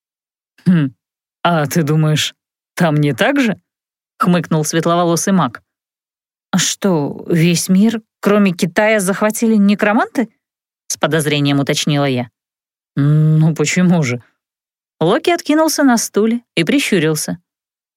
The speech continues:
«В С Ш А, например, процветает культ вуду». «А в Европе?» «М, сатанисты в основном». «О-о-о», протянула я,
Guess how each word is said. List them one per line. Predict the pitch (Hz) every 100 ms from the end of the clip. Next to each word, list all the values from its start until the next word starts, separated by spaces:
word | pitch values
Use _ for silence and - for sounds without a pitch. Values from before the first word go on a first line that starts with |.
| -
«В | -
С | 165
Ш | - 156
А, | 151 180
например, | 214 196 170 170 180 170
процветает | - 156 - 151 170 190 220
культ | - 247 269
вуду». | 214 185 170 208 _ _ _ _ _ _ _ _ _ _ -
«А | 214 208 190
в |
Европе?» | 175 170 143 131 - 277 _ _ _ _ _ _ _ -
«М, | 165
сатанисты | - - 202 220 208 226 277 - 151
в | 139
основном». | 127 147 135 135 131 120 _ _ _ _ _ _ _
«О-о-о», | - 208 165 160 208 277 160 - _ _ _ _
протянула | - 160 165 151 143
я, | 131 170